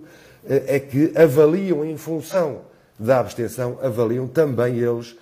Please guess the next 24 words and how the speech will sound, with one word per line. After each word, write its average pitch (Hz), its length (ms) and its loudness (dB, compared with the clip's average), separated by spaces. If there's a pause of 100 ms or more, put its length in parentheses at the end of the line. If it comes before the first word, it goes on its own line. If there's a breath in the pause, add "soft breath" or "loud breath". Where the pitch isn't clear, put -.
(200 soft breath)
o 120 140 -6
que 123 100 -6
é 123 80 -2
que - 100 -14
foi 107 240 -2
o 110 40 -2
mandato 101 440 -4
do 92 120 -8
Presidente 92 300 -8
da 101 60 -8
República. 87 420 -6
Porque - 260 -4
das 131 120 6
duas, 160 260 2
uma. 78 260 -10 (440 loud breath)
Ou 151 140 10
olhamos 180 440 4
para 151 200 -6
o 143 100 -4
mandato 113 540 -6
do 82 160 -8
Presidente 117 460 0
candidato, 104 520 -4 (600 loud breath)
eh, 101 400 4